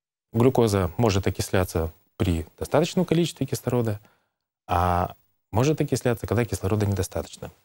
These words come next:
И вот здесь вот как раз наступает анаэробный порог. Когда человек бежит долго, у него сгорают углеводы. Если кислорода достаточно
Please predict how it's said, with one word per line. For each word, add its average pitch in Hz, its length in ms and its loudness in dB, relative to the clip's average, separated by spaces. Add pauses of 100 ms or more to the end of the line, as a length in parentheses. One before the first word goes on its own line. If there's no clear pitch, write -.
(580)
И 95 80 0
вот 95 60 4
здесь 131 260 2
вот 110 100 -2 (320)
как - 140 -2
раз 123 160 4
наступает 98 440 0
анаэробный 87 420 0
порог. 80 320 -2 (160)
Когда 98 200 2
человек 101 320 2
бежит 104 380 2
долго, 87 400 0 (180)
у - 60 -6
него 110 320 2
сгорают 92 560 0 (300)
углеводы. 90 500 2 (1500)
Если 123 280 4
кислорода 104 460 2
достаточно 147 680 0